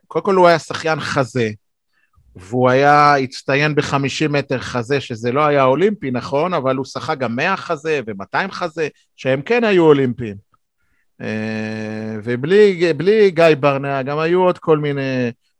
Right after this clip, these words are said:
דוגמאות, כולל בשנות התשעים ובשנות השמונים, עם היאבקות, ו-, ומה שנשאר לנו כרגע, זו רק רוכבת אופניים מהנגב המערבי, מקיבוץ עין הבשור, ש-, אחת הטובות ב-, בעולם, כן?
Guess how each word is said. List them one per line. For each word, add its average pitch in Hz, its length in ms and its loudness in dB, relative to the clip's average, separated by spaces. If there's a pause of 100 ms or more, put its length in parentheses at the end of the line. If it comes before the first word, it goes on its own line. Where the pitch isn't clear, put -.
דוגמאות, 135 520 0
כולל 143 280 0
בשנות 139 340 -2
התשעים 143 500 -6
ובשנות 127 360 -10
השמונים, 147 600 -4
עם 131 140 -2
היאבקות, 127 800 2
ו-, 120 80 -4 (640)
ומה 139 260 0
שנשאר 170 420 -2
לנו 165 240 -2
כרגע, 123 580 -2 (520)
זו 131 200 4
רק 160 140 6
רוכבת 165 560 4
אופניים 160 540 0
מהנגב 147 540 -2
המערבי, 131 760 -2 (320)
מקיבוץ 139 540 0
עין 151 120 4
הבשור, 123 680 2 (500)
ש-, - 180 -10 (1700)
אחת 127 320 0
הטובות 139 460 0
ב-, 131 200 4
בעולם, 127 580 2
כן? 165 240 -8